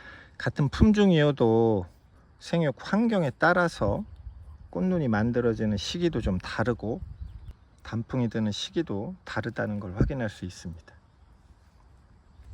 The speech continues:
블루베리 품종별로 꽃눈이 만들어지는 시기를 좀 확인을 해봤는데요. 꽃눈 관리 잘 해주셔서, 어, 내년에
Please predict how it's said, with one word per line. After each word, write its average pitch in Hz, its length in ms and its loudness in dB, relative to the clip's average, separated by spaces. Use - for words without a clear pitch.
블루베리 165 420 4
품종별로 185 1000 6
꽃눈이 185 420 4
만들어지는 120 960 4
시기를 170 920 0
좀 107 500 -4
확인을 127 480 0
해봤는데요. 151 840 0
꽃눈 196 280 2
관리 135 600 2
잘 107 400 -4
해주셔서, 143 840 -2
어, 101 120 -6
내년에 117 520 0